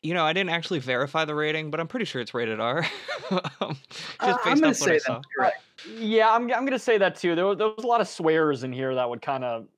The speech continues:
Speaker 3: make that an R-rated movie. So no, nothing else, just R, just mostly, like, you know, the
Speaker 1: Uh,
Speaker 3: F
Speaker 1: yeah.
Speaker 3: words and
Speaker 1: Ju-,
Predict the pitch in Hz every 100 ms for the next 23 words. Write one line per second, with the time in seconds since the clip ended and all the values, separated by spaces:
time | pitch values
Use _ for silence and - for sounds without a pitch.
0 | _ _ 147 135 123 101 131 120 117 120
1 | 113 110 110 110 113 107 110 - 110 113
2 | 131 220 233 240 165 110 - 170 156 131
3 | 120 147 151 165 156 - 135 120 - 131
4 | 110 107 - 131 117 - 110 95 98 104